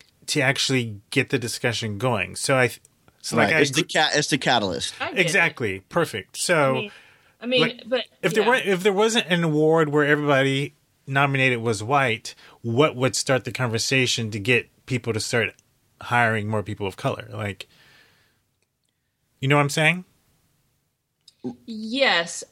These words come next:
Speaker 3: Yes. And I agree. So the fact that there's no one of color nominated put a spotlight, <laughs> pun, no pun intended,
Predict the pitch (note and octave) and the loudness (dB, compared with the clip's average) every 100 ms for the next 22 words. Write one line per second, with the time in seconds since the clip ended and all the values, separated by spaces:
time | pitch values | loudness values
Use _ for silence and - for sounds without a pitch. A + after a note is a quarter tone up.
0 | _ - - G3+ G#3 A3+ C#3 - - - | _ -10 -8 -8 -2 0 0 -4 -10 -8
1 | G#3+ A3 G3 G#3+ G#3 A3+ F#3+ C3 A2 _ | -4 -2 0 0 -2 0 0 0 -6 _
2 | _ - A#3 G#3+ G3+ - _ F#3 G#3+ - | _ -2 2 2 0 -4 _ -4 -4 0
3 | B3+ C4 C#4 G#3+ G3+ F#3+ F#3 - _ - | 0 0 -2 -2 0 2 0 -4 _ -4
4 | G3+ F#3+ - A3 A3+ G#3+ G3+ - G3 F#3 | -2 -2 -2 0 2 2 0 0 0 2
5 | F3+ F#3 F#3+ F3 E3 D#3+ D#3 D#3+ - _ | 2 2 2 2 2 2 0 -2 -8 _
6 | _ - A3 - F#3 F#3 - G3+ F#3+ - | _ -2 -2 0 -2 -2 -2 0 0 0
7 | D#3 C#3+ D3 - - _ _ _ _ - | 0 0 -2 -8 -14 _ _ _ _ -12
8 | - - _ - - G3 F#3 E3 - D#3 | -12 -12 _ -4 0 2 4 2 4 2
9 | D3+ D#3 D3+ E3+ G3+ | 2 2 4 4 2